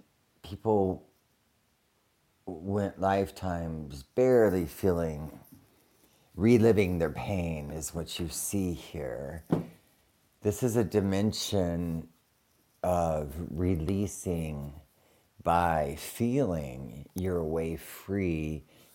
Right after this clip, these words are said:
to who and what you really are. But it may be very hard if you've never truly experienced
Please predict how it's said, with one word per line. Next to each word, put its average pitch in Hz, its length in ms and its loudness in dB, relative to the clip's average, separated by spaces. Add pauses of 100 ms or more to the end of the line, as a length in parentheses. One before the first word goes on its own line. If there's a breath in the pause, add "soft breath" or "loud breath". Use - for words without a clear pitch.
to 101 220 -2
who 90 240 0
and 87 180 -2
what 80 200 -4
you 80 120 -6
really 73 360 -6
are. 69 500 -8 (1500 soft breath)
But 110 140 8
it 110 120 4
may 123 200 4
be 110 600 4
very 101 420 4
hard 90 720 2
if - 180 -8
you've 87 120 -4
never 87 360 -2
truly 87 380 -4
experienced 80 1600 -6